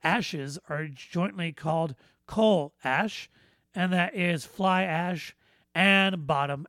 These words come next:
ash. Um, what insulates the ice cream to prevent it from melting in the hot dish known as a baked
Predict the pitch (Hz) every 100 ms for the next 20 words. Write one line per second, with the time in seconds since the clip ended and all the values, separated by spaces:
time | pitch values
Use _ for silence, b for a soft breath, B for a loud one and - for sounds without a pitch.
0 | - 240 185 220 - - _ _ _ _
1 | _ _ _ _ _ _ _ _ - B
2 | B B B 175 185 175 170 165 160 170
3 | 214 - 196 202 208 - 208 185 180 180
4 | - - 180 165 160 175 160 - 185 175
5 | 170 B B - 185 170 190 185 185 -
6 | 170 170 185 170 202 190 196 160 135 180
7 | 165 139 170 143 - 160 160 160 147 143
8 | 156 156 _